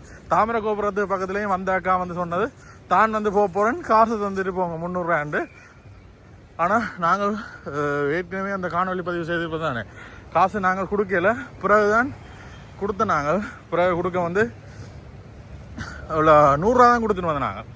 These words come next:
அவன் முதல் முந்நூறு ரூபா கேட்டுவா, நாங்கள் ஒரு மணி நேரத்துக்குள்ள வந்துட்டோம். இருந்தாலும் ஒரு மணி நேரம் எழுபது ரூபா கொடுத்தா சரி, சரி இருந்தாலுமே நூறு ரூபாய் கொடுத்துட்டு வந்துட்டோம். இப்போ ஒரு ஆளுக்கு வந்து கஷ்டத்துல இருந்தா அவருக்கு உதவி செய்யலாம். இதெல்லாம் வந்து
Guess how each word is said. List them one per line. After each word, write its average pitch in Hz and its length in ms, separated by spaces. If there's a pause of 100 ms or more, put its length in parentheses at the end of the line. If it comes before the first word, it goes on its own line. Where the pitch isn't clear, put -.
(200)
அவன் 165 180
முதல் 202 200
முந்நூறு 214 260
ரூபா 196 120
கேட்டுவா, 185 280
நாங்கள் 202 220
ஒரு 185 120
மணி 190 200
நேரத்துக்குள்ள 160 400
வந்துட்டோம். 156 320 (320)
இருந்தாலும் 175 480
ஒரு 170 160
மணி 175 140
நேரம் 175 160
எழுபது 185 280
ரூபா 180 80
கொடுத்தா 160 260
சரி, 156 180
சரி 190 260
இருந்தாலுமே 175 400 (600)
நூறு 226 140
ரூபாய் 208 200
கொடுத்துட்டு 180 360
வந்துட்டோம். 135 280 (400)
இப்போ 151 200
ஒரு 170 200
ஆளுக்கு 214 360
வந்து 214 320 (320)
கஷ்டத்துல 220 460
இருந்தா 214 380
அவருக்கு 208 280
உதவி 196 200
செய்யலாம். 143 400
இதெல்லாம் 214 320
வந்து 233 320